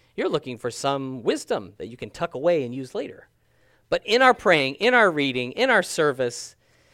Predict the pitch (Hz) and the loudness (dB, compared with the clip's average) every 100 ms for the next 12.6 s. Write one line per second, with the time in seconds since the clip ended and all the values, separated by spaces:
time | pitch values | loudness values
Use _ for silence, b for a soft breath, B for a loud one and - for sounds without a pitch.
0 | b b b b b b b 143 156 139 | b b b b b b b 0 0 0
1 | 156 120 95 90 - - _ - 110 110 | 0 -2 -2 -10 -16 -18 _ -14 -12 -12
2 | - - 110 - 95 92 95 - - _ | -12 -12 -14 -16 -18 -16 -16 -18 -20 _
3 | _ _ _ _ _ _ _ - 123 - | _ _ _ _ _ _ _ -14 -12 -10
4 | - 262 302 107 - _ _ _ _ _ | -6 -6 -6 -10 -18 _ _ _ _ _
5 | _ _ _ _ _ - 165 175 160 151 | _ _ _ _ _ -10 -8 -6 -4 -2
6 | 147 139 123 113 95 110 156 370 - _ | -2 -2 -2 -4 -6 -8 -10 -10 -12 _
7 | _ _ _ _ _ _ _ _ _ _ | _ _ _ _ _ _ _ _ _ _
8 | _ _ _ _ _ _ _ 143 180 208 | _ _ _ _ _ _ _ -6 0 2
9 | 196 151 - 156 139 131 - b b b | 2 0 -2 2 2 2 -4 b b b
10 | b - 117 120 196 226 220 185 - 151 | b -14 -6 2 2 2 0 -2 0 2
11 | 143 135 123 120 120 117 - - 170 185 | 2 2 0 0 -2 -4 -6 -8 -8 -8
12 | - 175 147 131 117 92 | -8 -6 -4 -2 -2 -4